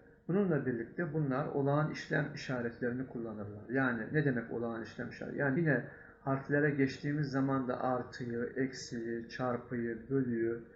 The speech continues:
ne yapıyoruz? Kullanıyoruz yani. Ee, bunlar kullanılır. Yani işlem nesnenin bir parçası olur. Yani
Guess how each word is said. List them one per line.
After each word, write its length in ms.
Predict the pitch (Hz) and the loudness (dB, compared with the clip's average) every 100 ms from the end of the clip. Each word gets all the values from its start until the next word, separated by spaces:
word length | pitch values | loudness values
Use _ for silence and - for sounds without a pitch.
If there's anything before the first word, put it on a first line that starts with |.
| - - - _ 143 | -20 -20 -20 _ -2
ne 80 | |
yapıyoruz? 580 | 147 139 - 120 147 170 - - - - | 2 2 0 -2 -2 -4 -10 -20 -20 -10
Kullanıyoruz 720 | 185 214 247 269 208 135 120 | 0 2 6 6 6 4 0
yani. 280 | 110 101 90 - - _ - - _ - | -4 -4 -8 -12 -20 _ -20 -20 _ -4
Ee, 340 | 139 127 123 - - - 156 | -2 0 -2 -6 -6 -8 -4
bunlar 400 | 170 156 151 151 - - 143 | 0 4 2 0 -8 -12 -6
kullanılır. 500 | 156 156 143 165 202 | 0 2 2 0 2
Yani 280 | 170 165 147 | 4 4 2
işlem 440 | - - 160 214 - - - - | -4 0 0 0 -4 -14 -14 0
nesnenin 720 | 143 156 151 151 147 202 214 - - - | 6 6 4 2 2 2 -2 -8 -16 -8
bir 120 | 147 | -4
parçası 580 | 143 135 135 143 139 143 | 0 0 -2 -6 -4 -2
olur. 280 | 113 107 107 | -2 -4 -8
Yani 260 | 117 113 | -10 -12